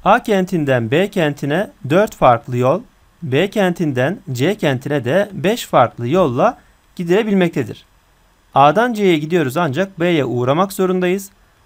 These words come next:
Dolayısıyla dört çarpı beşten yirmi farklı yolla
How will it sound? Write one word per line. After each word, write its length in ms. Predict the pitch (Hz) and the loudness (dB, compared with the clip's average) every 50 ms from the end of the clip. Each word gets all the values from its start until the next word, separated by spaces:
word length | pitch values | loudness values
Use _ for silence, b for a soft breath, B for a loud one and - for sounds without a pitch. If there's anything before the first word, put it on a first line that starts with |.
| _ - 160 | _ -6 -2
Dolayısıyla 760 | 175 190 190 190 180 185 175 - 185 156 123 123 131 185 240 - _ _ - - 131 123 | 0 0 2 2 2 0 0 -2 -2 0 0 2 0 0 -2 -6 _ _ -14 -10 -2 0
dört 240 | 151 190 233 240 - | 2 2 2 0 -2
çarpı 440 | - 175 139 123 117 - 120 117 | 2 2 2 2 2 -2 -10 -4
beşten 500 | 127 143 156 156 151 - 147 147 170 214 - b b b b b b - | -2 -2 -2 -2 -4 -4 -2 -2 -2 -4 -6 b b b b b b -12
yirmi 320 | - 127 143 170 208 254 269 | -4 0 0 0 0 0 -6
farklı 440 | - - 156 127 117 - - 131 131 | 0 2 2 2 2 0 -4 -4 -2
yolla 560 | 156 185 180 139 113 117 131 170 202 220 | 2 2 2 2 2 2 2 2 0 0